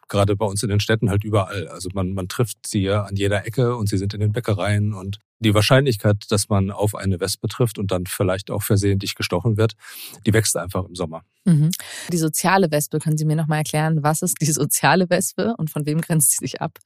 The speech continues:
Speaker 1: Wenn wir von Wespen sprechen, dann denken die meisten Leute an soziale Wespen. Das sind, äh, solche, die eben diese umfangreichen Staaten bauen.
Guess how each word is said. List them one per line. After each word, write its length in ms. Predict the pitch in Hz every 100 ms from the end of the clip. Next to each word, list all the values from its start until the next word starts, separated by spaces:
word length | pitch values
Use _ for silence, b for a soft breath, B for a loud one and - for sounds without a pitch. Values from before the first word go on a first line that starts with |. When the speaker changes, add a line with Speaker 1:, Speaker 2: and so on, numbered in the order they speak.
| B
Speaker 1:
Wenn 240 | 120 131
wir 140 | 123 110
von 160 | 110 107
Wespen 260 | - -
sprechen, 600 | 104 - 110 - 107 113
dann 120 | 104 98
denken 200 | 110 104
die 80 |
meisten 320 | 95 104 - 101
Leute 360 | 104 107 107
an 120 | 107
soziale 560 | 104 104 - 101 110 90
Wespen. 440 | 90 - - 92
Das 180 | 95 95
sind, 360 | 117 104 104 -
äh, 400 | 104 101 104 104
solche, 360 | 101 107 107
die 260 | 101 104 101
eben 160 | 104 101
diese 300 | 101 104 104
umfangreichen 580 | 107 110 104 104 101
Staaten 500 | 101 - 104 120 98
bauen. 400 | 90 87 113 143